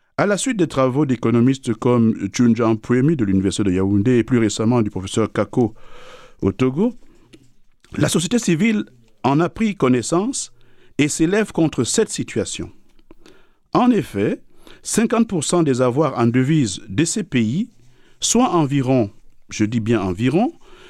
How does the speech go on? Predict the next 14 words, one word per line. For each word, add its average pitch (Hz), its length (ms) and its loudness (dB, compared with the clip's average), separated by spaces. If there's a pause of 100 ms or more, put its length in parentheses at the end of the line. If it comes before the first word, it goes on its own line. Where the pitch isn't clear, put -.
sept - 340 -2
mille 160 320 4
milliards 120 540 0
de 92 160 -4
francs 120 260 -2
C 92 220 -4
F - 160 -6
A, 330 100 0 (480)
sont - 240 2
prélevés 208 540 0
par 135 180 0
le 110 140 2
Trésor 131 340 0
français. - 400 -4